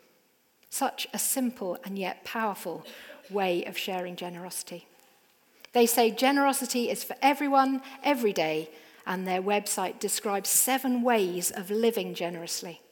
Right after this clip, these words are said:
Through our thoughts, our words,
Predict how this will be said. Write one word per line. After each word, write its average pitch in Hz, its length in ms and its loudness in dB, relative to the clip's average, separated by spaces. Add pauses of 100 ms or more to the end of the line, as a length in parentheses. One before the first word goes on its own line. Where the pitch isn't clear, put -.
(960)
Through 240 260 0
our 226 160 2
thoughts, - 760 -2 (580)
our 180 140 -2
words, 180 720 -2